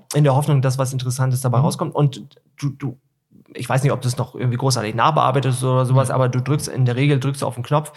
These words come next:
Speaker 1: Es geht online, es kann in der ganzen Welt, äh, sich
Speaker 2: Mhm.
Speaker 1: angehört haben. Und das finde ich, ähm,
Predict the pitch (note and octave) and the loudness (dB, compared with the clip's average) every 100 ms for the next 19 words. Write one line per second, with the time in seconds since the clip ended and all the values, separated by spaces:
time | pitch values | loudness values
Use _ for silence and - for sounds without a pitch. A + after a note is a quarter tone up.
0 | - - - B2+ C3+ C#3 C#3+ C3+ B2+ C#3+ | -16 -10 -6 -2 0 2 4 4 2 2
1 | C3+ B2+ B2 B2+ C#3+ C#3+ B2+ B2+ C3 - | 2 2 2 2 2 2 2 4 2 -2
2 | B2 A#2+ A#2+ A2+ G#2+ C3+ C3+ B2+ B2+ A#2+ | -2 0 0 -2 0 2 2 2 0 0
3 | A#2+ C3+ - - - C#3+ C3+ B2+ - B2 | 0 0 -2 -6 -2 2 2 0 -4 -2
4 | B2 B2+ B2 B2 | 0 0 0 0